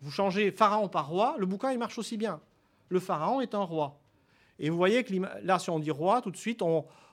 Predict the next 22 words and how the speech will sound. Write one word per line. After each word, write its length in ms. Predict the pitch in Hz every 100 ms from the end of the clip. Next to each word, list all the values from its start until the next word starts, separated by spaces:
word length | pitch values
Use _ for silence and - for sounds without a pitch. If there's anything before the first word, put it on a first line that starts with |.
| -
on 100 | 156
a 60 | 160
beaucoup 240 | 247 262
plus 160 | 285 247
de 60 |
latitude 420 | 240 247 220 247
pour 140 | - 170
réfléchir 360 | 160 165 185 156
à 20 |
la 60 | 156
nature 320 | 170 - 185
de 80 | 156
ce 160 | -
pouvoir-là. 520 | 139 139 139 131 123 _ _ - - - -
Donc, 140 | 190
on 60 | 214
n'a 120 | 202
pas 160 | 226 202
repris 500 | 202 - 208 190 - _ _ _ _ _
à 120 | 226 233
la 120 | 214
fois 440 | - 208 190 156